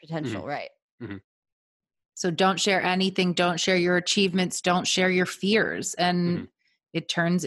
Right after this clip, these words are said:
Speaker 3: yeah. I mean, this is why it's so great that you two got together and got to talk. And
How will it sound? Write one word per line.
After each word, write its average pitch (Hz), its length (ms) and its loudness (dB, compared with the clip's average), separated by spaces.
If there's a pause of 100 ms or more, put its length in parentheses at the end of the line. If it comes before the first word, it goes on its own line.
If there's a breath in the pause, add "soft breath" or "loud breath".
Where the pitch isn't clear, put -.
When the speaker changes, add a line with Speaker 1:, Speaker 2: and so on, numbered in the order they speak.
Speaker 3:
yeah. 180 460 0
I 185 100 2
mean, 196 240 4
this 208 180 4
is 202 160 0
why 202 160 4
it's - 160 -2
so 202 160 2
great 185 340 2
that 196 120 2
you 185 160 2
two 175 600 2 (120)
got 185 240 2
together 175 440 2
and 170 120 2
got 170 240 2
to 190 80 0
talk. 165 400 2
And 170 260 0